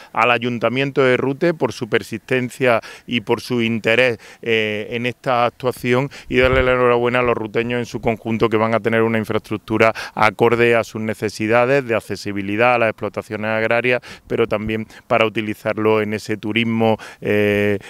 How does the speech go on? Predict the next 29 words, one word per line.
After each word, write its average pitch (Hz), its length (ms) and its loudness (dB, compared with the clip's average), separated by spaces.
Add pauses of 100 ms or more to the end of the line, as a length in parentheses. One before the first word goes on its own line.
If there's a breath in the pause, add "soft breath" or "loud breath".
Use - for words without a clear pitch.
activo, 160 640 4
en 123 100 0
ese 110 240 -4
turismo 110 520 2 (200 loud breath)
rural, 127 480 4
en 117 120 0
ese 113 220 -2
turismo 113 540 2
de 110 120 2
naturaleza, 113 800 0 (220 loud breath)
en 107 120 -10
esa 113 180 -10
movilidad 110 640 -2
activa 117 440 -4
que 104 120 -4
todos 107 260 -4
practicamos 113 640 -4
porque 104 240 -10
nos 98 180 -8
gusta 110 280 -6
caminar 107 400 -4
por 107 180 -6
entornos 104 460 -6
tan 107 160 -6
bonitos 101 420 -4 (220 loud breath)
como 107 260 -2
este 101 260 -6
del 90 140 -6
Pamplinar. 78 440 -12